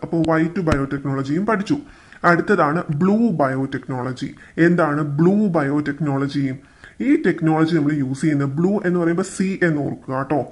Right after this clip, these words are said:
കടൽ എന്ന് ഓർക്കുക. അതായത് marine, അതുപോലെ aquatic എൻവയോൺമെന്റ്, അതുമായിട്ട് ബന്ധപ്പെട്ട റിസർച്ചിലാണ്. marine എന്ന് പറയുമ്പോൾ എന്താ? sea related. aquatic എൻവയോൺമെന്റ് എന്ന് പറഞ്ഞാൽ സീയിൽ ജീവിക്കുന്ന,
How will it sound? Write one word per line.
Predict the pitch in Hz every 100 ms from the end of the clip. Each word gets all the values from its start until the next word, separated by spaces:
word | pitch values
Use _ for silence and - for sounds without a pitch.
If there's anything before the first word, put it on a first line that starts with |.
| 151
കടൽ | 151 160
എന്ന് | 139 127
ഓർക്കുക. | 123 135 120 - - -
അതായത് | 147 143 147 214 151
marine, | 143 139 151 185 240 -
അതുപോലെ | 147 143 135 151 185
aquatic | 175 - 220 226 262 -
എൻവയോൺമെന്റ്, | 156 135 143 139 135 127 131 - - -
അതുമായിട്ട് | 165 202 185 185 185
ബന്ധപ്പെട്ട | 165 170 175 165 165
റിസർച്ചിലാണ്. | 214 175 156 165 165 165 160 156 123 117 135
marine | 147 156 170
എന്ന് | 190
പറയുമ്പോൾ | 185 185 185
എന്താ? | 185 180 185
sea | - 202 214
related. | 190 143 135 135 120 104 - -
aquatic | 151 160 185 180 208 190
എൻവയോൺമെന്റ് | 180 180 180 180 175
എന്ന് | 185
പറഞ്ഞാൽ | 185 175 180 185 311
സീയിൽ | - 196 190 196 196
ജീവിക്കുന്ന, | 156 170 175 170 170 226